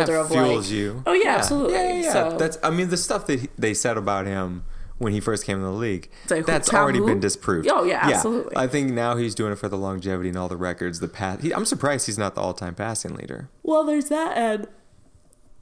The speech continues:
Speaker 1: you know, there's the question of, is he the goat? Is he the greatest athlete of all time?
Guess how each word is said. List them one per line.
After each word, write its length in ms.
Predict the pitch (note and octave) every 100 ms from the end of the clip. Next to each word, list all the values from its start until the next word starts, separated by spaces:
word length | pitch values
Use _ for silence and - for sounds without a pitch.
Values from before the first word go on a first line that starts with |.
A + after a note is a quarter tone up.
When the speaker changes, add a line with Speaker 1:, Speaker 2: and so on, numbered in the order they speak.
| -
Speaker 1:
you 120 | B3+
know, 140 | A3 E3
there's 220 | F3 F3
the 80 | E3+
question 400 | - F#3+ - F3
of, 80 | D#3
is 180 | E3+
he 120 | F3+ D#3+
the 120 | D3+
goat? 400 | D3+ C3+ D2 -
Is 140 | - E3
he 100 | F#3
the 100 | F3
greatest 600 | - E3 D#3+ D#3 - - -
athlete 440 | D#3 D3 - - -
of 120 | -
all 120 | -
time? 460 | - - - -